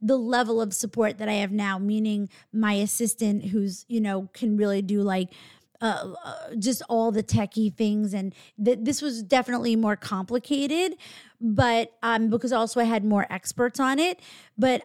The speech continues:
I have been doing these events for years. I did my first one in,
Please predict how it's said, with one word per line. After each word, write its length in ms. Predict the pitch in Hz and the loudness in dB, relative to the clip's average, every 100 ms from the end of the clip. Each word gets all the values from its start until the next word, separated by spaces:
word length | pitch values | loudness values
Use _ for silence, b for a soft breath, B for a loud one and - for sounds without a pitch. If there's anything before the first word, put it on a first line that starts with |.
| - | 0
I 200 | 233 254 | 0 2
have 220 | 285 269 202 | 0 -2 -2
been 260 | 262 240 | -2 -2
doing 340 | 214 247 240 220 | -2 -2 -2 -2
these 240 | 233 208 | -4 -2
events 400 | 208 214 214 - | 0 0 0 -4
for 260 | - 214 196 | 0 0 0
years. 540 | 196 202 117 - - _ _ - | 0 -2 -2 -10 -16 _ _ -6
I 120 | 208 | -4
did 220 | 196 240 | 0 0
my 160 | 226 214 | 0 -2
first 380 | 214 233 233 - | -2 -2 -2 -6
one 600 | 233 220 214 214 214 214 b b b b b b b _ _ _ _ _ _ - | -2 0 0 0 -2 -4 b b b b b b b _ _ _ _ _ _ -2
in, 560 | 233 220 220 214 220 | 2 4 2 2 0